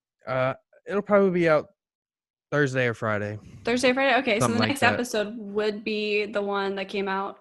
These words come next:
Speaker 2: on the eighteenth, which
Speaker 1: Okay.
Speaker 2: is fun. We, like, shared a couple of our own Christmas stories and, like, our traditions that we do and some
Speaker 1: Okay.
Speaker 2: funny Starbucks stories, 'cause obviously that's how we met, was Starbucks.
Speaker 1: Yeah, yeah.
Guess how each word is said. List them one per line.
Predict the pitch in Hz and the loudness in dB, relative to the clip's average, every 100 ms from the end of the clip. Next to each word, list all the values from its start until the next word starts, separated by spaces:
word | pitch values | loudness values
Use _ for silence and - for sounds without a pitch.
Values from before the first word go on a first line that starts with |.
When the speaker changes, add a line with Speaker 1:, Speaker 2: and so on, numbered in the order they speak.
| - | -10
Speaker 2:
on | 190 208 | -6 -4
the | 202 | -2
eighteenth, | 202 190 220 226 233 - - - - - | -4 -4 -6 -6 -8 -16 -20 -20 -20 -6
which | 220 220 | -2 0
Speaker 1:
Okay. | 220 208 | 0 0
Speaker 2:
is | 202 208 - - | -2 -6 -10 -14
fun. | - - 302 302 302 302 247 | -12 2 6 6 6 2 2
We, | 233 | 2
like, | 226 214 - | 4 2 -2
shared | 240 - 240 233 | -6 0 2 2
a | 226 | 0
couple | 233 233 220 | -2 -2 0
of | 220 | 2
our | - | 2
own | 208 214 | 0 -2
Christmas | 202 214 208 247 226 | -2 -2 0 -2 -4
stories | - 226 220 220 226 | -4 -2 2 0 0
and, | 214 | 0
like, | 196 190 | -2 -2
our | 196 | -4
traditions | 202 220 202 196 - 208 208 202 | -4 -4 -4 -4 -4 -2 -2 -2
that | 196 | -2
we | 226 | -2
do | 208 202 196 196 | -4 -2 0 0
and | 202 | -2
some | 202 214 | -4 -6
Speaker 1:
Okay. | - | -2
Speaker 2:
funny | 202 196 196 208 - - - | 0 2 0 -6 -12 -20 -16
Starbucks | - 262 247 247 - | 0 4 6 6 2
stories, | - 240 226 220 214 214 214 220 | -4 0 2 2 2 2 0 -2
'cause | - 202 - | -6 -6 -2
obviously | 202 202 202 208 | -2 -2 -2 -2
that's | 202 | -2
how | 214 | -2
we | 202 196 | 0 0
met, | 190 185 - | 0 0 -2
was | 202 | -4
Starbucks. | - 190 190 185 190 120 | -2 0 0 -2 -2 -2
Speaker 1:
Yeah, | 113 | -2
yeah. | 107 101 98 | 0 -2 -2